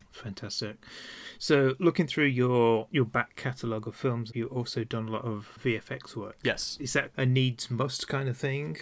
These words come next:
Speaker 1: or have you got an actual interest in visual effects?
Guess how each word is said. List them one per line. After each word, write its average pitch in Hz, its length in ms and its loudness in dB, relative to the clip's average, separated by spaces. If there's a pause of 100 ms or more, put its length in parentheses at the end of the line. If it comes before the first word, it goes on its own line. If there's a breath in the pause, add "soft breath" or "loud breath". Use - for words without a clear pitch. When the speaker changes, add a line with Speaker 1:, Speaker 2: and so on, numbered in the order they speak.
(120)
Speaker 1:
or 113 440 0
have 127 160 -4
you 127 80 0
got 120 140 -4
an 113 180 -6 (100)
actual 110 380 -4
interest 113 460 -4
in 98 320 -6
visual - 260 -8
effects? - 500 -12